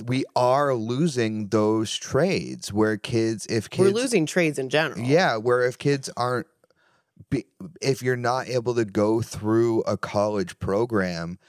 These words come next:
Speaker 1: that skill set is almost not taught.
Speaker 2: No.
Speaker 1: And, and, and
Speaker 2: This
Speaker 1: I mean
Speaker 2: country is losing, like, all of its trades, really, you know?
Speaker 1: Yeah, yeah. So, uh, so you, you were able to pick it up from, from,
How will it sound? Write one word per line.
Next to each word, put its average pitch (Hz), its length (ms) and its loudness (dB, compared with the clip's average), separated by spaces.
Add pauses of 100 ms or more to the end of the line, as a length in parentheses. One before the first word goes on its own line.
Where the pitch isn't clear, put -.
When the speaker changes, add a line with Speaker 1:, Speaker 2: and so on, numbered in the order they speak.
(380)
Speaker 1:
that 101 440 -2
skill 107 480 -2
set 87 400 -2 (420)
is 95 480 -4 (580)
almost 110 380 -2
not 95 400 -4
taught. - 360 -4 (240)
Speaker 2:
No. 151 160 0 (460)
Speaker 1:
And, 98 400 -2
and, 95 400 -6 (200)
and 104 180 -4
Speaker 2:
This 202 120 4
Speaker 1:
I 214 40 -4
mean 208 60 -2
Speaker 2:
country 208 300 0
is 170 160 2
losing, 156 340 0
like, 143 180 0
all 139 260 2
of 123 120 -2
its 120 180 -6
trades, 120 440 -2
really, 117 400 0
you 123 60 0
know? 120 60 0
Speaker 1:
Yeah, 117 260 0 (260)
yeah. 104 300 0 (160)
So, 104 680 0
uh, 110 380 2
so - 180 -2
you, 131 400 0
you 135 180 -2
were 143 120 2
able 127 180 2
to 120 80 -2
pick - 240 -2
it 107 80 2
up 104 160 2
from, 101 320 -4 (460)
from, 107 380 -2